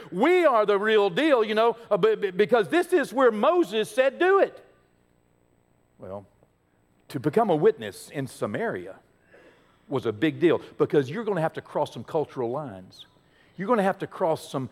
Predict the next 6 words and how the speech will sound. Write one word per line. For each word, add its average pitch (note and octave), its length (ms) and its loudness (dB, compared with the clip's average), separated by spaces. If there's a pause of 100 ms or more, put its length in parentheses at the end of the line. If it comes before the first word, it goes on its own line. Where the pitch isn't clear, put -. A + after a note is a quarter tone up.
(120)
some, D3 340 -4
some, C#3+ 300 -2
uh, C3 220 2
lines D3+ 580 -2
of C#3 160 -6
people E3 380 -4